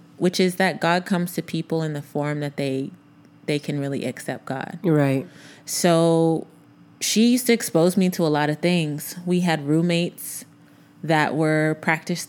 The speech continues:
Speaker 1: practitioners of, um, Lukumi Santeria.
Speaker 2: Mm-hmm.
Speaker 1: And by the time I was thirteen, I was building ancestral altars
Speaker 2: Mm-hmm.
Speaker 1: and putting out food and learning
Speaker 2: Mm-hmm.
Speaker 1: prayers and singing songs. And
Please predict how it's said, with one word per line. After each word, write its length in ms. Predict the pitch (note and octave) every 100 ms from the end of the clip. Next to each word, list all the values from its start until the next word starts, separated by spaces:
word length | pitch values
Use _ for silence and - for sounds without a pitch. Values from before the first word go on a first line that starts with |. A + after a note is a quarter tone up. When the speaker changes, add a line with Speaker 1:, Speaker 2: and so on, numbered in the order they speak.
| -
Speaker 1:
practitioners 760 | F3 E3 E3+ F#3 F3 E3+ F3 D#3+
of, 320 | D3+ D3+ D3
um, 360 | - C#3+ C#3+ D3
Lukumi 420 | D3+ D#3+ F3+ G#3
Santeria. 680 | G#3 D#3 D#3 D3+ G3 G#3 G#3+
Speaker 2:
Mm-hmm. 40 | - - - - - - - -
Speaker 1:
And 400 | E3 E3 E3 E3
by 100 | D#3+
the 100 | D#3
time 300 | - E3 E3
I 80 | D#3
was 220 | D3 D3
thirteen, 440 | D3 - G3 F3+
I 120 | E3+ D#3
was 200 | D3 C#3+
building 400 | D3 C#3+ D#3 D3+
ancestral 480 | D3+ - D3+ - D#3
altars 720 | D#3+ D3+ - D#3 D#3 D3+ C#3
Speaker 2:
Mm-hmm. 60 |
Speaker 1:
and 360 | D3 D3 D3 C#3 - - -
putting 300 | - F3 E3+ E3
out 160 | C#3+
food 560 | - F3 E3 D#3+ D#3+ D#3+
and 320 | D3 C#3+ D3
learning 260 | D3+ E3 E3
Speaker 2:
Mm-hmm. 80 | E3 -
Speaker 1:
prayers 600 | D#3+ D3+ D3+ D3+ D3+ -
and 200 | C3+ C3+
singing 400 | - E3 E3 D#3+
songs. 720 | - D3 D3 D3 C#3+ D3 C#3+
And 220 | C#3+ C3+